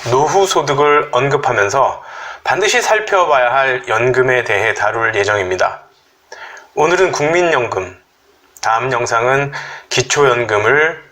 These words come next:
준비할 예정입니다. 먼저 가까운 일본의 경우 연금을 둘러싸고 얼마 전에 큰 뉴스가 하나 있었죠. 연금 외에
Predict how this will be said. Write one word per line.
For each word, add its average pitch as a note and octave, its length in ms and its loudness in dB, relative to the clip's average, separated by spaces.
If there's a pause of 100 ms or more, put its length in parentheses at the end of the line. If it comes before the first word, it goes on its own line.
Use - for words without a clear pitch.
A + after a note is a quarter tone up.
(160)
준비할 A2+ 400 0
예정입니다. F#2+ 640 -4 (1900)
먼저 G3 160 2
가까운 F#3 420 0
일본의 D#3 460 0
경우 C3 580 2 (220)
연금을 E3+ 460 2
둘러싸고 C3 520 2
얼마 B2 300 2
전에 B2 420 0
큰 G#3 220 2
뉴스가 C3 320 0
하나 A2 140 -2
있었죠. G2 580 -4 (840)
연금 B2+ 460 0
외에 A2+ 640 0